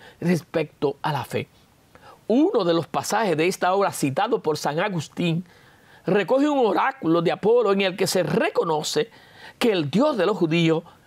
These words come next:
es superior a las otras divinidades porque se trata de un solo Dios. Citamos, "Creador, Rey Supremo, delante del cual se estremece el cielo, la tierra, el mar y los misteriosos abismos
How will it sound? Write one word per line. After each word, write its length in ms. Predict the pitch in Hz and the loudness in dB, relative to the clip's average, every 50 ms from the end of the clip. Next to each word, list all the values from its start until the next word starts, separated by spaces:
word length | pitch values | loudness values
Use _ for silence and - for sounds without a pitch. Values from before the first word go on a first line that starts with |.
| - - - | -20 -10 -4
es 200 | - 190 170 - | -4 -4 -2 0
superior 840 | - 262 247 220 - - 160 143 131 127 147 214 285 311 302 - - | 0 0 -2 0 0 0 0 0 2 2 2 2 2 2 0 0 -2
a 100 | - 190 | -2 -2
las 200 | 180 165 - - | -2 -2 0 0
otras 380 | 269 311 294 - - 180 - - | -2 0 0 0 -2 -2 -4 -2
divinidades 920 | 180 214 208 226 220 226 202 160 151 143 139 143 143 147 - - - - - - - - - - - | -2 0 2 2 2 2 2 2 0 0 -2 -2 -4 -4 -6 -8 -14 -18 -20 -20 -20 -20 -20 -6 0
porque 300 | - 277 269 - - 302 | 0 0 0 2 0 0
se 160 | 277 330 339 | 0 0 0
trata 440 | - - 185 180 190 190 - 214 208 | 0 0 -2 -2 -2 -2 -2 -2 0
de 120 | 160 165 | 0 0
un 140 | 170 175 196 | 0 0 -2
solo 480 | - - - - 165 160 170 180 233 302 | -6 -8 -4 0 0 2 2 0 0 -2
Dios. 480 | 247 127 113 110 117 - - - - _ _ _ _ _ - | -2 -4 -4 -4 -6 -8 -12 -16 -18 _ _ _ _ _ -8
Citamos, 520 | - - 170 147 - 78 101 107 110 120 - _ - - - - - - _ _ | -6 -6 -4 -4 -6 -6 -8 -8 -12 -18 -20 _ -20 -20 -20 -20 -20 -20 _ _
"Creador, 600 | - 165 160 139 120 127 170 208 226 220 196 269 - _ _ _ _ _ | -2 0 0 2 2 0 0 0 0 0 -2 -4 -8 _ _ _ _ _
Rey 380 | - 120 131 160 180 196 190 185 | -6 -2 0 2 2 2 2 0
Supremo, 640 | - - 151 - - 175 214 233 233 202 143 127 - - - - _ - - - - - | 0 -2 -2 -2 0 0 2 2 2 0 -2 -6 -8 -10 -14 -20 _ -20 -20 -20 -20 -6
delante 560 | - 139 147 180 185 190 190 185 185 - - 180 | -2 0 0 2 0 0 -2 -4 -4 -2 0 0
del 220 | 180 170 160 - | 2 2 0 0
cual 220 | - 240 269 277 | 0 0 0 0
se 140 | 277 - 240 | 0 0 0
estremece 640 | 208 - - - - 170 170 180 240 254 - 226 170 | 0 0 -2 -2 0 0 2 2 0 0 0 0 -2
el 120 | 156 139 | -2 -2
cielo, 520 | - - 202 220 240 254 254 233 185 185 - - - - - - - - | -4 -2 0 2 2 2 2 0 -2 -4 -10 -16 -20 -20 -20 -20 -6 -2
la 160 | 131 123 117 | -2 -2 0
tierra, 560 | - 220 254 262 262 247 190 175 156 - - - - - - _ _ - | 0 0 2 2 2 0 0 -2 -2 -2 -4 -8 -16 -20 -20 _ _ -4
el 220 | 156 - - 120 | -2 -2 -2 -2
mar 300 | 131 175 202 214 208 202 - _ | -2 -2 -2 -2 -2 -4 -4 _
y 100 | - 214 | 0 2
los 240 | 185 208 185 131 - | 2 2 0 -2 -2
misteriosos 1120 | 139 185 180 135 - - - - 247 269 277 262 254 254 285 302 294 - - 208 196 - - - | -2 0 0 0 -2 -8 -4 -2 0 2 2 2 2 0 0 -2 0 -2 -2 -2 -4 -4 -6 -6
abismos 600 | 165 165 214 247 262 - - - - 156 - | -2 0 0 0 0 -2 -4 -4 -4 -4 -4